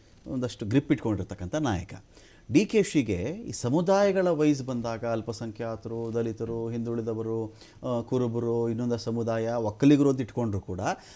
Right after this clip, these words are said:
ಒಕ್ಕಲಿಗರಲ್ಲೂ ಪಾಲ್ ತಗೊಳ್ಳೋಕ್ಕೆ ಜೆ ಡಿ ಎಸ್ ಇದೆ. So, ಈ ವಿಚಾರದಲ್ಲಿ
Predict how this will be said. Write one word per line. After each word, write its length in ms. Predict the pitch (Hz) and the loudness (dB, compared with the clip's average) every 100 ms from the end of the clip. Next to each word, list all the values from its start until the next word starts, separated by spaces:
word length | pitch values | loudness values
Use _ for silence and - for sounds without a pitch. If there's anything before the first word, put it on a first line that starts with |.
| - | 6
ಒಕ್ಕಲಿಗರಲ್ಲೂ 540 | 170 175 247 226 226 233 | 8 8 8 8 8 6
ಪಾಲ್ 220 | 165 160 | 6 4
ತಗೊಳ್ಳೋಕ್ಕೆ 680 | 160 160 180 185 131 107 95 | 4 2 2 2 2 0 2
ಜೆ 120 | 131 | 4
ಡಿ 100 | 123 | 4
ಎಸ್ 180 | 104 87 | 2 -2
ಇದೆ. 220 | 80 - _ - _ _ _ - _ _ - | -8 -12 _ -20 _ _ _ -20 _ _ -8
So, 80 | 165 | -4
ಈ 260 | 110 202 | 4 10
ವಿಚಾರದಲ್ಲಿ 720 | 262 247 220 175 123 107 - | 10 10 8 6 6 0 -4